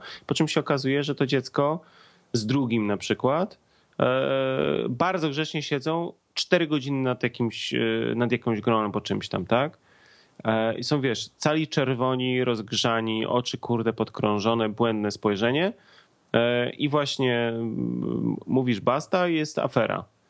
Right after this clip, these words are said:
E, to, to, to jest, to jest coś takiego, mm, e,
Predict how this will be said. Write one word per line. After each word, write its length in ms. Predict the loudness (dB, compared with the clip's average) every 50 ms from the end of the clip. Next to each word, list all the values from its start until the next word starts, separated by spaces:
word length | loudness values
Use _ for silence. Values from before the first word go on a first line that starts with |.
| _ _ _ _ _ _ _ 0 2
E, 420 | 2 4 2 2 2 0 -2 -4 -8 -14 _ _ -20 -10 -8 -8 -4
to, 80 | -4 -6 -8 -2 _
to, 100 | -2 -2 -2 -6 -16 -20 _ _ _ _
to 120 | _ 2 2
jest, 240 | 2 0 -4 -2 _
to 80 | 0
jest 160 | 0 0 0
coś 140 | -2 -2 0
takiego, 600 | 0 -2 0 0 -2 0 2 0 0 0 0 -2 -6 _ _ _ _ _ _ -20 _ -4
mm, 480 | -2 0 0 0 -2 -2 -4 -6 -8 -8 -12 _ _ _ _ _ _ _ _ _ _ _ _ _ _ _ -14 -14 _ -20 _ _ _ _ _
e, 160 | 2 2 2